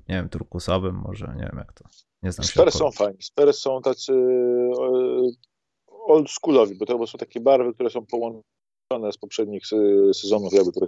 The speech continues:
Speaker 2: oni grali.
Speaker 1: Tak,
Speaker 2: On
Speaker 1: że
Speaker 2: pokonał
Speaker 1: każdy element, napis czy numer jest jakąś tam inspiracją z poprzednich strojów i tak dalej.
Speaker 2: Tak, no,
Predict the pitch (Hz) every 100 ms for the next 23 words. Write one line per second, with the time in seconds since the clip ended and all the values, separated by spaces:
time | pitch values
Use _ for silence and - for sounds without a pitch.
0 | 98 98 95 95 90 101 131 - - -
1 | 180 160 117 131 175 156 160 156 156 170
2 | 170 151 156 165 160 151 - 147 151 160
3 | 147 147 143 151 143 139 - 135 139 135
4 | 143 139 135 135 - 131 - 139 127 113
5 | - 127 127 127 113 - 117 110 104 95
6 | 95 - - - - _ _ _ _ _
7 | _ _ _ _ _ _ _ - - _
8 | _ _ _ _ _ - 220 170 - 147